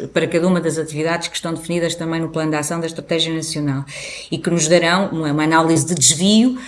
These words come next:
perceber até que ponto é que estamos ou não estamos a desviar-nos daquilo que é a nosso, o nosso roteiro, do nosso roteiro de intervenção. Ahm,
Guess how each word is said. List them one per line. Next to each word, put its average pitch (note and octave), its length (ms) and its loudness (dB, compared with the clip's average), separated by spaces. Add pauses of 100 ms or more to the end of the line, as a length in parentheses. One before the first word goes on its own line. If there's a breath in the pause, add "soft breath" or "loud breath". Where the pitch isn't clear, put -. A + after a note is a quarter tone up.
(140)
perceber F3 380 4
até F#3 240 2
que - 140 -8
ponto F3+ 320 0
é E3 80 2
que - 100 -4
estamos D#3 400 0
ou D3+ 60 -4
não D#3 100 -4
estamos E3+ 480 -4 (160 loud breath)
a D#3+ 60 2
desviar-nos E3 640 2
daquilo D3+ 320 -4
que D#3 220 -2
é D3+ 480 -2
a - 20 2
nosso, D3+ 480 0
o D3 340 0
nosso D3 300 -2
roteiro, D#3 560 4
do C#3 160 -4
nosso C#3+ 260 0
roteiro D#3+ 280 0
de E3 80 0
intervenção. D3+ 240 -4
Ahm, D3+ 1800 2